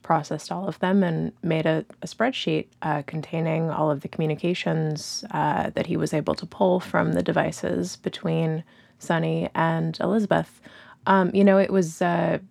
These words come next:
a very cut and dry testimony, but these were some of the first instances in which jurors did get to see the communications between the two.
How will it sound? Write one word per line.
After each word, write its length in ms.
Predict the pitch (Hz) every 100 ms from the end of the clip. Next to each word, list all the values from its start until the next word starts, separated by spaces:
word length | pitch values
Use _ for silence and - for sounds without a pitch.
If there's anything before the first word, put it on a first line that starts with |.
| _
a 100 | -
very 280 | 151 180 170
cut 320 | - 175 175
and 160 | - 170
dry 600 | 170 170 165 165 165 175
testimony, 720 | - 196 - 170 151 156 160 -
but 260 | 190 180 - _
these 140 | 202 180
were 80 |
some 160 | 180 170
of 80 | 160
the 60 |
first 260 | 165 160 -
instances 640 | 165 165 175 160 - 156 165
in 80 |
which 240 | 156 151 -
jurors 460 | 160 139 160 160
did 240 | - 165 165
get 180 | 202 -
to 80 |
see 640 | 151 - 160 170 - 170 165
the 80 | 170
communications 720 | 165 170 - 170 - 190 -
between 320 | 190 202 185
the 40 |
two. 240 | 190 -